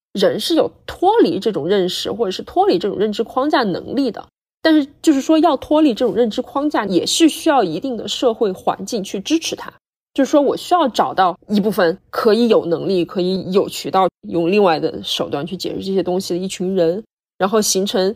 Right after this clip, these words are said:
我们这一群人对于一个数据的认知，然后用一些我们这群人做事情的一个方式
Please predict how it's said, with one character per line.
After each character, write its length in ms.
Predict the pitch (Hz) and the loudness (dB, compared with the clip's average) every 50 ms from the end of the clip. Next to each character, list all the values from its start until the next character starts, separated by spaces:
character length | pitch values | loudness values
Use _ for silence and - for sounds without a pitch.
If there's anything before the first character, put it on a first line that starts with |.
| _ _ - | _ _ -2
我 160 | - 208 - | 0 0 0
们 100 | - - - | 0 -2 0
这 160 | - 403 440 | 4 6 6
一 40 | 311 | 6
群 240 | - - - 170 170 | 4 2 -2 0 0
人 280 | 160 151 156 160 202 - _ _ | 2 0 0 -2 -4 -6 _ _
对 140 | - 214 190 | 2 2 4
于 100 | 170 170 | 4 2
一 100 | 170 165 | -2 0
个 160 | - 185 180 | 2 4 4
数 240 | 175 - - - 208 | 4 2 0 0 0
据 160 | 185 - 190 | 0 2 2
的 140 | 165 170 170 | 4 4 4
认 200 | 175 196 180 160 | 4 2 0 0
知， 320 | 160 - 175 180 170 190 208 _ _ _ _ _ _ - | -2 0 2 2 2 2 -2 _ _ _ _ _ _ -4
然 120 | - 196 | -4 -2
后 220 | 202 - 240 220 226 | 2 2 2 2 4
用 240 | 240 294 269 247 | 2 2 2 2
一 140 | 240 247 254 | 2 0 0
些 280 | 247 - 285 254 254 262 _ _ _ _ _ | 0 4 4 4 4 4 _ _ _ _ _
我 120 | - 185 156 | 2 2 2
们 120 | - - | 2 2
这 160 | 185 320 370 | 4 4 4
群 200 | 302 - 240 208 | 4 2 -2 -2
人 240 | 208 202 190 196 202 | 0 0 0 0 -2
做 260 | - - - 247 202 196 | -4 0 2 2 4 4
事 220 | - - - 208 | 2 -2 -4 -4
情 180 | 190 - 196 170 | -6 -6 -8 -6
的 60 | 175 | -4
一 100 | 170 180 | -4 -4
个 140 | 175 180 180 | -2 -2 -2
方 360 | 180 - - - 202 202 220 | -4 -4 -2 -2 -2 0 0
式 380 | 220 - - - 190 165 - - | -4 -4 -4 -2 -2 -2 -2 -4